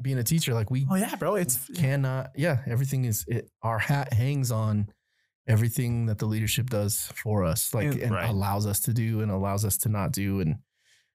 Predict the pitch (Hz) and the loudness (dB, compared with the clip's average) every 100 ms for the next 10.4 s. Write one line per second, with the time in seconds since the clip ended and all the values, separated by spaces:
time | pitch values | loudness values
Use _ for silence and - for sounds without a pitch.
0 | _ - - - 95 113 - 90 98 98 | _ -8 -6 0 2 2 0 0 0 -2
1 | 139 135 143 139 135 131 135 135 135 131 | -4 -2 0 -2 -4 -2 -2 0 0 -2
2 | 120 123 151 139 127 147 - 117 - - | -2 -2 -2 -2 -2 -2 0 -2 -2 -2
3 | 139 135 - 113 110 113 117 - 123 117 | -2 -2 -4 0 0 0 0 0 -2 -2
4 | - _ - - - 131 120 113 - 110 | -6 _ -6 -4 -2 -2 -2 -4 -4 -2
5 | 110 127 - 120 117 127 135 _ _ _ | -2 -4 -4 -4 0 -2 -4 _ _ _
6 | _ - 120 120 143 160 143 - 143 - | _ 0 0 2 0 0 -2 -4 -2 0
7 | 120 120 - _ - 147 151 156 131 151 | 0 -2 -8 _ -8 0 2 2 2 2
8 | 127 110 123 135 117 - 113 107 107 110 | 2 0 -2 -2 -4 -4 -2 0 0 0
9 | 123 120 104 143 165 107 107 107 - 120 | -2 -2 -2 0 0 0 0 -2 0 -2
10 | - 107 101 | 0 0 0